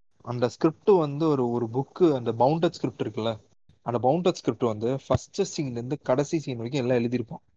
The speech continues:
கிளைமேக்ஸ் இருக்கிற எல்லா சீனும் பக்காவா ஸ்கிரீன் பிளேயா எழுதியிருப்பான். அது ஃபுல்லா கொடுத்துருப்பான். அது வந்து படிச்சு, ஓகே, அவன் வந்து,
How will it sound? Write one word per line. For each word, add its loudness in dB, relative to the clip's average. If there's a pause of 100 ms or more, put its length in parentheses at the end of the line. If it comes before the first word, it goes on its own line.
(240)
கிளைமேக்ஸ் 0
இருக்கிற -2
எல்லா -2 (120)
சீனும் -4 (640)
பக்காவா 4
ஸ்கிரீன் -2
பிளேயா 4
எழுதியிருப்பான். 2
அது -2
ஃபுல்லா 0
கொடுத்துருப்பான். 2
அது 2
வந்து -2 (100)
படிச்சு, -2 (320)
ஓகே, 4
அவன் 4
வந்து, 0